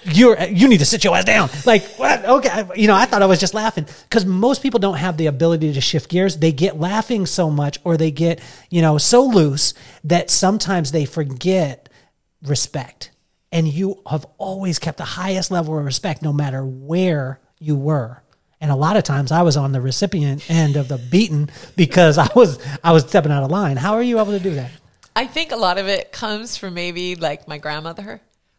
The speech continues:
Speaker 2: Like, she would, n-, if it wasn't her way, man, forget it. Jenny, forget it. But yet, uh,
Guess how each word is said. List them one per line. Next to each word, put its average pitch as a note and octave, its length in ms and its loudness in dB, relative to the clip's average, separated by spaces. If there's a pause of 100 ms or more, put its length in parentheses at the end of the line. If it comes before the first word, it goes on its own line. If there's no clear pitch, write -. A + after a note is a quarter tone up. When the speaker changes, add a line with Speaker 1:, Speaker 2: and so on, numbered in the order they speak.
(120)
Speaker 2:
Like, F3 340 -2
she G#3 420 -4
would, D#3+ 280 -6
n-, E3 440 -14
if F3+ 160 -6
it F3 100 -8
wasn't F#3 400 -6
her F#3 240 -6
way, F#3+ 480 -6
man, D#3 300 -6
forget C3+ 480 -10
it. G2+ 160 -14 (360)
Jenny, C#3+ 440 -14 (160)
forget C#3+ 340 -12
it. - 240 -20 (380)
But G3 160 -4
yet, G3 600 -4 (220)
uh, E3 560 -8